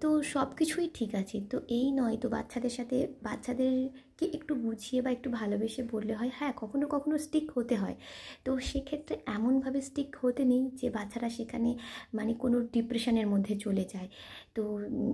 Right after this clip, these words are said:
সেটা স্যার ম্যামেদেরও বোঝা উচিত। তো এই নতুন একজন স্যার এসে এরকম ব্যবহার করছে। তো বন্ধুরা, এটাই আর কি, মানে, উম, ভাব-, ভাবছি যে যার ভয়ে এলাম নতুন জায়গায়,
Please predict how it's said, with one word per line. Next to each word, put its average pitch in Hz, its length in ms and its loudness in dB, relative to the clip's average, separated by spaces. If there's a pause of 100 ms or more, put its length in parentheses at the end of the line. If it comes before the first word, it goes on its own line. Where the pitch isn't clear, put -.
সেটা - 280 -2
স্যার 214 260 0
ম্যামেদেরও 214 480 2
বোঝা 220 440 -2
উচিত। 196 320 -2 (140)
তো 220 200 -2 (140)
এই 226 320 2
নতুন 220 300 -2
একজন 214 300 0
স্যার 214 340 -4
এসে 208 200 0
এরকম 208 640 0
ব্যবহার 202 420 0
করছে। 220 400 -8 (540)
তো 302 160 0
বন্ধুরা, 277 500 2
এটাই 269 400 2
আর 277 120 2
কি, 285 240 2
মানে, 269 340 6
উম, 214 400 4 (760)
ভাব-, 233 420 0 (100)
ভাবছি 254 380 2
যে 302 280 4 (400)
যার 240 240 4
ভয়ে 285 340 4
এলাম 247 540 6 (160)
নতুন 240 360 6
জায়গায়, 214 500 4